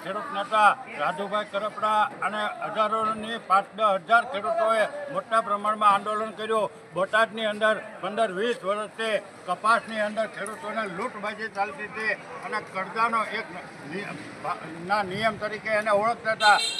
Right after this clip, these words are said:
એટલે કે કપાસ ખરીદ્યા પછી વેપારી એના જીનમાં લઈ જાય, પછી સો બસો રૂપિયા ભાવ ઓછો કરે, ચૌદસો રૂપિયાનો ભાવ હોય તો તેરસો રૂપિયા કરી નાખે, તેરસો રૂપિયાનો ભાવ હોય તો અગિયારસો રૂપિયા કે બારસો રૂપિયા, એમ સો રૂપિયા કે બસો રૂપિયાની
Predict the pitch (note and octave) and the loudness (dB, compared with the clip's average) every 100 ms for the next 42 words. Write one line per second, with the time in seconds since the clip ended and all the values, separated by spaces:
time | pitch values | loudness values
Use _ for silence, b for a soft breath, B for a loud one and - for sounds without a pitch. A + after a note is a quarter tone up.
0 | - G#3+ G#3 G#3+ G#3+ F4 F#4 F#4 E4+ F4+ | 0 4 2 4 4 6 8 8 8 4
1 | F4 A3+ E4+ G#3 G#3 G#3 G#3 F#4 G4 G4 | 4 2 2 -2 -2 0 2 6 8 10
2 | G4 G4 G4 G4 - G3+ G#3+ G#3+ G3 G3+ | 10 10 8 4 -2 -2 -2 -2 -6 -4
3 | G#3+ G3+ E3 G3 G#3 G#3 G#3+ A#3 E4+ C4+ | -2 -2 -4 -8 -2 -2 0 0 4 4
4 | F4+ F#4 F#4+ F#4+ F#4+ F#3 G3+ G3+ G#3 G#3+ | 4 2 0 -2 0 2 2 0 -4 0
5 | G#3 G#3 G#3+ G#3+ G3+ - G#3 - D#3 G3+ | 0 0 2 6 6 4 -8 -4 0 2
6 | G3 A3+ A3+ A3 G#3+ G#3+ F#3+ G3+ G#3+ G#3+ | 2 0 0 0 0 0 0 -2 0 -2
7 | G#3 G#3 - G#3 G3 F3 G3+ G#3 G#3+ G#3+ | -2 -2 -4 -2 0 2 2 2 0 -2
8 | G3+ G#3+ A3 A3 A3 G#3 G#3+ G3+ G#3 - | -8 -8 -8 -4 -4 -4 -4 -4 -4 -4
9 | - - G3+ C#4 A3 - G3+ G3+ G3+ G3+ | -4 -4 -6 -6 -8 -6 -8 -8 -8 -6
10 | F#3+ F3 G3+ G#3 G3+ G#3+ G3 A#3 A#3 A3 | -4 -2 0 -2 -2 -4 -2 -4 -2 -4
11 | G#3 G#3 G#3 G3+ G#3+ G3 G#3 - B3+ A3 | -6 -6 -6 0 0 0 -4 -4 2 2
12 | - A3 - G#3 G3 - - - G3 - | 2 -2 -2 2 2 2 -4 -2 0 4
13 | C#5+ G#3+ F5+ - F#5+ G5 G5 F#3+ F#3 G3+ | 4 4 4 4 6 6 4 0 -2 -2
14 | G3+ G3+ G#3 G#3+ | -4 -2 -2 -2